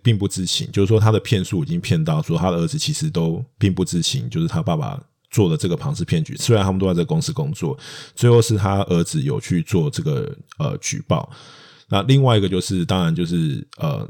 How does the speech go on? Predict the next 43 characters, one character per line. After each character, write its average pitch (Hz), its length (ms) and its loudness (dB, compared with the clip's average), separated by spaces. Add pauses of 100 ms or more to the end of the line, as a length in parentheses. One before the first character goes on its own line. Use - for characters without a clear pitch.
零 90 160 -2
八 107 220 4
年 90 160 2
的 80 120 -2
时 82 240 -2
候， 95 160 2
因 95 120 2
为 92 120 2
这 87 120 -4
个 85 100 0
金 120 160 2
融 104 100 0
海 78 140 0
啸 82 140 0
的 82 60 2
关 80 220 0
系， 78 160 -4
所 87 360 0
以 90 180 0 (800)
开 127 180 4
始 107 120 2
有 95 120 2
比 95 100 -6
较 98 140 2
多 98 220 4
的 90 100 2
人 71 180 -2
去 90 240 0
赎 85 320 0
回 71 360 -2
这 92 120 -4
个 80 140 -2
钱， 76 460 2
所 92 160 0
以 85 60 0
那 104 120 4
个 104 80 4
时 87 140 -2
候 85 80 -2
开 90 160 -4
始 76 160 -4
露 82 260 -2
了 - 260 -8